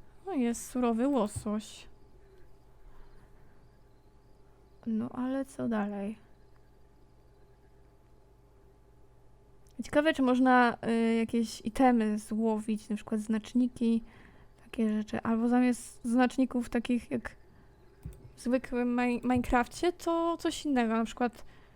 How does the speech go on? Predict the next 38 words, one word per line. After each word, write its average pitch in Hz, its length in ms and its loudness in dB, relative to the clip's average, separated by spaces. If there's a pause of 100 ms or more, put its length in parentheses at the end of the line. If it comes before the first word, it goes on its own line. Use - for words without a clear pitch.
(460)
no 277 100 0
nie 294 140 8
wiem, 247 160 6
jakieś, 247 460 0 (120)
może 254 220 2
nie 269 140 6
artefakty, 277 720 4
ale 247 340 4 (800)
jakieś, 254 340 0 (640)
nie 302 140 4
wiem 208 180 -6
co. 220 220 -4
<laughs> 254 40 2 (1300)
No 427 140 2
jakieś 415 260 0
rzeczy, 403 200 0
których 339 360 2
nie 302 140 0
ma 311 160 2
w 302 60 -4
normalnym 277 420 0
Min-, 247 140 -2 (180)
Minecrafcie, 247 800 2
a 233 360 4
można 233 260 2
złowić 214 380 -6
na 196 60 -14
przykład - 220 -16
na 196 80 -12
modach. 190 240 -8 (480)
Dobra, 220 280 6
do 233 100 4
trzech 277 240 6
razy 269 260 6
sztuka, - 360 2
zobaczymy 240 400 2
trzecią 262 380 2
rybę. 233 340 4